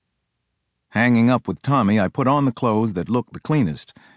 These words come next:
threw my dog into my car, and headed south to Miami. The day my wife walked out on me,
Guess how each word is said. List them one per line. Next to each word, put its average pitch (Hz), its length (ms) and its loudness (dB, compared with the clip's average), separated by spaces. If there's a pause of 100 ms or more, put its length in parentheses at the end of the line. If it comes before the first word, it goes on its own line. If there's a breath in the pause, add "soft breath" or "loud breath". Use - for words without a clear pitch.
(120)
threw 156 160 0
my 170 200 2
dog 147 340 2
into 160 160 -2
my 151 160 2
car, 101 420 -6
and 92 140 -2
headed 120 320 -2
south 92 400 -4
to - 80 -12
Miami. 95 560 0 (1300)
The 92 80 -4
day 139 220 2
my 113 180 4
wife 107 420 0
walked 104 300 -2
out 131 220 0
on 64 180 -12
me, - 220 -20